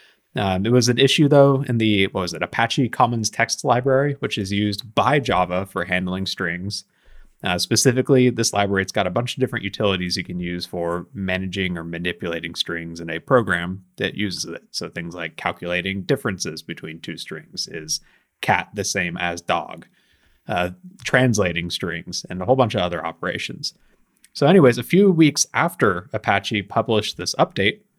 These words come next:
uh, they, a researcher, uh, published his analysis, uh, Alvaro Munez from GitHub Security Lab, uh, pointing out a lot of the similarities between it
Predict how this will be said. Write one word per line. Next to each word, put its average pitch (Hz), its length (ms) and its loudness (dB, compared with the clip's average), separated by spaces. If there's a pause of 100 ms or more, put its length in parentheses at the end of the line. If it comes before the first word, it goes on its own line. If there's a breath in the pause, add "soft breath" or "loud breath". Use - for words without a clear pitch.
(480)
uh, 104 260 6
they, 110 500 6
a 110 220 4
researcher, 113 720 2 (920)
uh, 113 200 2
published 147 500 4
his 147 180 4
analysis, 107 640 2
uh, 95 160 2
Alvaro 107 480 6
Munez 107 420 2
from 95 220 -4
GitHub 95 420 0
Security 92 460 0
Lab, 85 360 -4 (600)
uh, 95 320 2 (180)
pointing 156 380 4
out 131 320 6
a 95 60 2
lot 110 200 6
of 117 80 0
the 110 80 0
similarities 98 640 2
between 92 400 -6
it 107 280 2